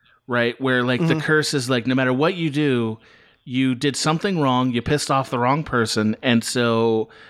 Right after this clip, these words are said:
Speaker 1: you're gonna pay for it. You're gonna, you're gonna run away from it, run away from it, run away from it. But, like, n-,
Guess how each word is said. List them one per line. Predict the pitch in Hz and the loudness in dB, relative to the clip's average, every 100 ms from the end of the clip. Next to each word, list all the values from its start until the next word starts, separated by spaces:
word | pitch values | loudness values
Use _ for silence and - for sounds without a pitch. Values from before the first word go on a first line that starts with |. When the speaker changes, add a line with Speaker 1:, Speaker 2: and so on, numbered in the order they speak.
| - | -6
Speaker 1:
you're | 120 131 | -2 0
gonna | 135 127 | 2 0
pay | 120 120 | 0 -2
for | 117 98 69 | -2 -6 -6
it. | 76 - - | -10 -16 -4
You're | 127 123 | 0 2
gonna, | 123 113 | 0 -2
you're | 135 | -2
gonna | 120 120 | 0 0
run | 131 | 2
away | 147 156 | 2 0
from | 160 156 | 0 -2
it, | 147 | 0
run | 139 | 0
away | 143 143 | 2 0
from | 139 | 0
it, | 135 | -2
run | 127 135 | 0 2
away | 135 | 2
from | 127 117 | 0 -2
it. | 110 104 - - - | -2 -4 -10 -20 -6
But, | 127 113 | -2 0
like, | 117 110 104 - - | 2 0 -2 -10 -2
n-, | 131 135 - 147 | 2 2 0 -16